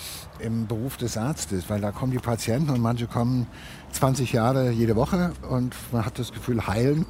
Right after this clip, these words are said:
konntest du die nie, du hast sie nur halbwegs gesund erhalten, das ist dann noch das Positivste. Aber es ist nicht fassbar.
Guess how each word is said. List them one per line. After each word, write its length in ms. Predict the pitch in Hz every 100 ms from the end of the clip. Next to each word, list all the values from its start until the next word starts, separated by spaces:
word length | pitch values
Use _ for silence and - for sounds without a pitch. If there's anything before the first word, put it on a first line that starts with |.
| -
konntest 280 | 127 - -
du 60 | 110
die 240 | 110 107
nie, 340 | 98 110 151 156
du 160 | 110
hast 200 | 113 -
sie 120 | 120
nur 180 | 110 110
halbwegs 480 | 113 117 120 104 - 117
gesund 420 | 107 117 175 -
erhalten, 440 | 135 143 147 -
das 120 | 110 101
ist 140 | -
dann 80 | 113
noch 120 | 98
das 120 | 104
Positivste. 720 | - 143 147 131 147 - 135 - - - - - - - -
Aber 360 | - 127 139 -
es 140 | 127
ist 140 | 143 -
nicht 180 | 127 -
fassbar. 560 | 147 - - 71 -